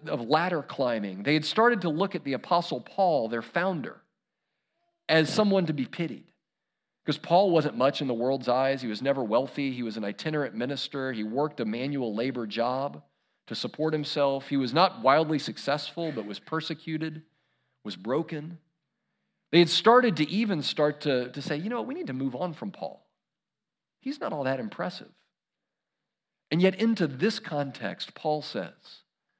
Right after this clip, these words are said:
"I am the least of the apostles." Hear in those words how he has no interest in building his own resume to them, n-, s-, wastes no time trying to justify himself. "The least of the apostles, but by the grace of God,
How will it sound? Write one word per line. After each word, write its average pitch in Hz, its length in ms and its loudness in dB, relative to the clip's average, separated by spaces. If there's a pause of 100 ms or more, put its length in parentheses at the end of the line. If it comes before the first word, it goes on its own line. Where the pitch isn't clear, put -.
(680)
"I 170 120 -2
am 143 100 0
the 113 80 0
least 117 400 -6
of 147 100 -10
the 143 100 -4
apostles." - 640 -16 (1000)
Hear 202 220 0
in 175 100 0
those 131 180 -2
words 123 420 -2
how 135 140 0
he 120 60 0
has 123 140 -4
no 170 220 0
interest 147 480 -6
in 113 160 -6
building 135 360 -2
his 117 120 -6
own 117 140 -4
resume 127 560 -6 (160)
to 151 100 -10
them, 127 380 -4 (800)
n-, 147 220 -2
s-, - 180 -6 (160)
wastes 165 320 2
no 170 200 4
time 160 460 2
trying 147 280 0
to 120 80 -4
justify 131 520 -4
himself. 139 480 -12 (800)
"The 139 100 -2
least 208 320 0
of 202 80 -6
the 190 100 -2
apostles, 101 520 -6
but 123 140 -10
by 135 100 -2
the 120 120 -4
grace 135 420 -8
of 143 140 -12
God, 90 240 -6